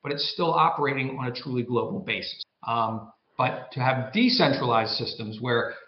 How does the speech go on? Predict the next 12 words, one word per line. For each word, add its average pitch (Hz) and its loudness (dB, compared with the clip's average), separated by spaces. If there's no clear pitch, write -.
I'm 147 2
running 135 4
different 208 2
E 170 4
R 139 6
Ps, 160 0
if 123 -2
you 110 -2
will, 107 -4
different 180 2
e-commerce 160 4
solutions 107 -2